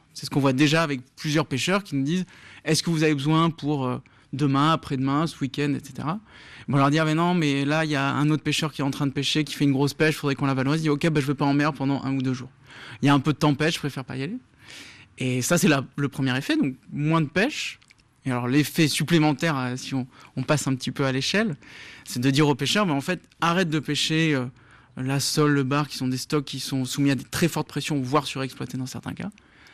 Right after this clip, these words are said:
Mais va pêcher, euh, du taco, de la vieille, et on les paiera le prix qu'il faut pour que ce soit intéressant et rentable pour toi. »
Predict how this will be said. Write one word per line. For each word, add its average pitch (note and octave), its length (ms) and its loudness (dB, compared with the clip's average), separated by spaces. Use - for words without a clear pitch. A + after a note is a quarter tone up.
Mais C3 100 0
va D#3+ 140 2
pêcher, E3 420 2
euh, C3 240 0
du C#3 200 -2
taco, D#3 420 0
de D#3+ 40 0
la B2+ 120 -2
vieille, E3 280 0
et C#3+ 60 2
on C3+ 80 4
les C#3+ 120 4
paiera D3+ 500 0
le D#3+ 180 6
prix F#3 220 -2
qu'il - 180 -10
faut B3 260 0
pour C#3 120 -8
que - 40 -10
ce D3 80 -4
soit E3 160 0
intéressant C3 420 -4
et E3+ 40 -4
rentable C#3+ 320 -8
pour - 160 -18
toi. » - 160 -20